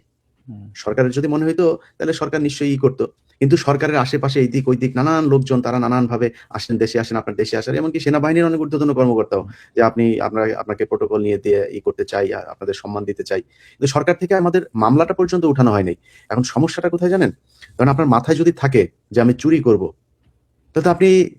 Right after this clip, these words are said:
Speaker 2: যাদের কথাবার্তা শুনলে মনে হয় যে এরা আমাদের চুরি করতে দিবে না, এই লোকগুলি দেখে মনে হয় এদের কথাই তো বোঝা যায় যে এরা তো খুব ঘাটতারামো করবে, এদেরকে আমাদের আশপাশে আনা যাবে না, আনলেই সমস্যা হবে। So আপনি নিবেন না, এটাই স্বাভাবিক।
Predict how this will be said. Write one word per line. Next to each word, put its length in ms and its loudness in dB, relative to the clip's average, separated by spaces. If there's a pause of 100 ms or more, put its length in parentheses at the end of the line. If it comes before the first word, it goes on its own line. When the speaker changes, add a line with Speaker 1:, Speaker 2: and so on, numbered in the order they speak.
Speaker 2:
যাদের 280 4
কথাবার্তা 400 -2
শুনলে 220 0
মনে 180 2
হয় 80 0
যে 100 0
এরা 100 2
আমাদের 180 0
চুরি 160 -2
করতে 220 0
দিবে 260 4
না, 100 6
এই 60 4
লোকগুলি 420 2
দেখে 220 -2
মনে 180 0
হয় 60 2
এদের 120 0
কথাই 220 -2
তো 100 -2
বোঝা 220 -4
যায় 120 2
যে 80 -2
এরা 100 -2
তো 100 -4
খুব 140 -6
ঘাটতারামো 360 -4
করবে, 260 -2 (240)
এদেরকে 260 2
আমাদের 220 2
আশপাশে 260 -2
আনা 120 0
যাবে 160 -4
না, 60 4
আনলেই 200 8
সমস্যা 340 2
হবে। 160 -8 (440)
So 60 -6
আপনি 140 -2
নিবেন 200 2
না, 200 -6
এটাই 160 0
স্বাভাবিক। 360 -2